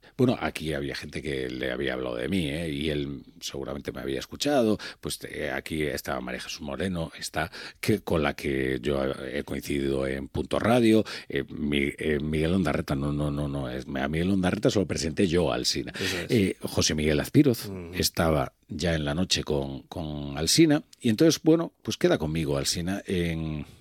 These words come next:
Speaker 1: en un sitio en La Moraleja, en, en un bar, en un bar, en una cafetería. Eh, quedamos y hablamos, hablamos de radio.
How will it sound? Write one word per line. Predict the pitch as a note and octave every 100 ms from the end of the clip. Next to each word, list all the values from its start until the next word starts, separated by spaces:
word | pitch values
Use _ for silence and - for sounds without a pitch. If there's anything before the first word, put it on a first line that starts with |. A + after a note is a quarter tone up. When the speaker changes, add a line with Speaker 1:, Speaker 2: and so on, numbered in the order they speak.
| -
Speaker 1:
en | - D#2 D#2
un | E2+ D#2+ D2
sitio | - E2 D2+
en | C#2+ C#2+
La | C2+ C#2 C#2
Moraleja, | C2+ C2+ D#2 F2+ C2+ - -
en, | - C#2+ C2 - -
en | -
un | D2 C#2
bar, | - - _ - - -
en | D2+
un | C#2+
bar, | C#2+
en | C2
una | B1 B1+
cafetería. | - C2 D#2 F2 - - - - -
Eh, | G2 -
quedamos | - F2 A#2+ -
y |
hablamos, | C#2+ D#2 D2 C#2+ -
hablamos | - D2 E2 D#2
de | E2+
radio. | G2 C3 A2